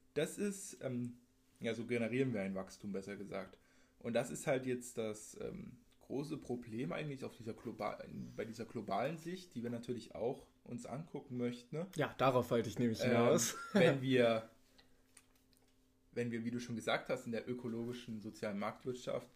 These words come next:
Speaker 1: Verzichte vornehmen oder Einschränkungen machen, die zum Beispiel andere Länder nicht machen, ähm, haben wir ein Problem, weil dann wird natürlich unseres Gut, was vielleicht jetzt teurer wird durch eine höhere C O zwei Steuer, was auch immer,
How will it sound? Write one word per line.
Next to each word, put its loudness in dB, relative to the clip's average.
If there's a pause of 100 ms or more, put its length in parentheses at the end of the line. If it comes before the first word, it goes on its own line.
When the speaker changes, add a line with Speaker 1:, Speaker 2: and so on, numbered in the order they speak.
(120)
Speaker 1:
Verzichte -8
vornehmen -2
oder -4
Einschränkungen -6
machen, -6 (560)
die 4
zum -4
Beispiel -2
andere -4
Länder -2
nicht -6
machen, -8 (300)
ähm, -4
haben -2
wir 2
ein -2
Problem, -2
weil 0 (560)
dann 2
wird 2
natürlich 0
unseres -4
Gut, -2
was 0
vielleicht -2
jetzt -16
teurer 2
wird 2
durch -4
eine -2
höhere 0
C -2
O 0
zwei -2
Steuer, 2
was -4
auch 0
immer, 0